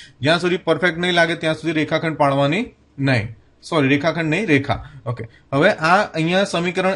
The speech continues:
એક લખી દેવાનું. હવે હું ખાલી, અ, બ્રેકેટ કરું છું, તમારે સમીકરણ લખવાનું. સમીકરણ બે માટે બી આ જ છે. આ ત્રણે ત્રણ બિંદુના નામ દર્શાવી દેવાના. આ બિંદુનું નામ છે વન સિક્સ, આ બિંદુનું નામ આવશે, આ બિંદુનું નામ આવશે ટુ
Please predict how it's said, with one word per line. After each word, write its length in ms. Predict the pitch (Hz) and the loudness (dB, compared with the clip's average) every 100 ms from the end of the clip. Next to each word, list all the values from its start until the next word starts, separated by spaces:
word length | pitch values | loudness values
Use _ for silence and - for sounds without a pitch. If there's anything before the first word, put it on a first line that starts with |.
| - | 0
એક 200 | 170 180 | 0 0
લખી 200 | 175 175 | -4 -2
દેવાનું. 420 | 175 175 190 143 | -2 -2 -4 0
હવે 140 | 151 | 0
હું 120 | 160 | 0
ખાલી, 460 | 160 160 165 143 123 | 2 2 2 -2 -6
અ, 540 | 139 135 135 127 123 | -4 0 0 0 -2
બ્રેકેટ 460 | 123 117 139 139 170 | -4 0 2 2 0
કરું 160 | 180 175 | -2 -2
છું, 100 | 175 | 0
તમારે 240 | 147 151 | 2 2
સમીકરણ 340 | 151 143 135 | 2 -2 0
લખવાનું. 360 | 120 113 143 208 - - | -2 -2 -4 -6 -14 -8
સમીકરણ 360 | - 170 185 202 | 0 2 2 2
બે 180 | 180 190 | 4 4
માટે 260 | 190 190 | 4 2
બી 120 | 190 180 | 2 4
આ 100 | 165 | 4
જ 60 | |
છે. 120 | 160 | 2
આ 100 | 160 | 0
ત્રણે 240 | 165 156 175 | 0 0 0
ત્રણ 180 | 180 180 | 0 -2
બિંદુના 340 | 170 170 175 | -2 -2 0
નામ 260 | 165 160 160 | 2 2 2
દર્શાવી 280 | 151 156 | 0 2
દેવાના. 240 | 143 127 131 | 2 2 2
આ 40 | |
બિંદુનું 320 | 147 147 151 | 2 0 0
નામ 200 | 151 147 | 0 0
છે 260 | 143 151 165 - - _ - | 2 0 0 -4 -20 _ -6
વન 320 | 123 135 156 | 0 2 2
સિક્સ, 480 | 156 175 185 190 - - | 0 0 0 -2 -12 -4
આ 140 | 131 | 0
બિંદુનું 400 | 147 143 143 143 | 2 2 2 2
નામ 220 | 147 139 143 | 2 2 2
આવશે, 500 | 139 131 160 131 160 190 - - - - _ _ _ _ _ - | 0 0 0 2 0 -4 -16 -20 -20 -20 _ _ _ _ _ -4
આ 80 | 143 | -2
બિંદુનું 200 | 143 143 | 0 0
નામ 100 | 143 | 0
આવશે 200 | 131 147 | 0 -2
ટુ 840 | - _ 160 156 160 170 180 185 | -4 _ -2 0 0 -2 -4 -6